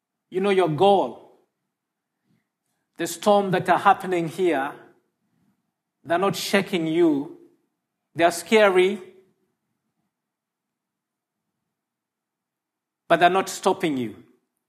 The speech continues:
Because I, I'm saying this because I know that many of us, that if you're in that boat,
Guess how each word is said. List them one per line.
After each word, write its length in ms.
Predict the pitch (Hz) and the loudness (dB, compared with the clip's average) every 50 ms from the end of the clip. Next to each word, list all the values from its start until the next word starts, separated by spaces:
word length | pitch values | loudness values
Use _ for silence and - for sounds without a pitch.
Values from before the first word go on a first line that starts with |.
| _ _ _ _ _ _ _ _ _ _ _ _ _ _ _ _ _ _ _ _ _ _ _ _ _ _ _ _ _ _ _ _ _ _ _ _ _ _ _ _ _ _ - | _ _ _ _ _ _ _ _ _ _ _ _ _ _ _ _ _ _ _ _ _ _ _ _ _ _ _ _ _ _ _ _ _ _ _ _ _ _ _ _ _ _ -2
Because 320 | 165 185 190 208 202 - | 0 2 2 2 2 4
I, 80 | 185 196 | 2 2
I'm 220 | 220 214 214 202 | 4 4 2 2
saying 280 | 190 - 226 226 214 196 | 2 2 0 2 2 2
this 180 | 202 208 202 208 | 2 2 0 0
because 380 | 196 190 - 202 196 180 - - - | -4 -4 -2 -2 -2 -2 -4 -4 0
I 260 | 220 220 247 247 240 | 2 2 4 4 2
know 600 | 240 220 226 214 190 143 120 113 - - - _ - | 0 0 0 0 0 -2 -4 -8 -14 -20 -20 _ -10
that 140 | 185 185 190 | -8 -6 -4
many 180 | 202 226 226 | -2 -2 0
of 200 | 226 214 190 180 180 | 0 -2 -2 -2 -2
us, 480 | 170 151 147 139 - - - - - _ _ _ _ _ _ _ _ _ _ _ _ _ _ _ _ _ _ _ _ _ _ _ _ - | -2 -2 -4 -8 -10 -14 -18 -20 -20 _ _ _ _ _ _ _ _ _ _ _ _ _ _ _ _ _ _ _ _ _ _ _ _ 0
that 140 | 196 196 | 2 2
if 100 | 202 196 | 2 4
you're 100 | 185 202 | 4 2
in 120 | 196 190 190 | 2 2 4
that 320 | 214 233 247 240 220 185 | 4 4 4 2 0 -2
boat, 420 | 175 196 190 196 202 - - - | 0 2 2 0 -2 -4 -10 -18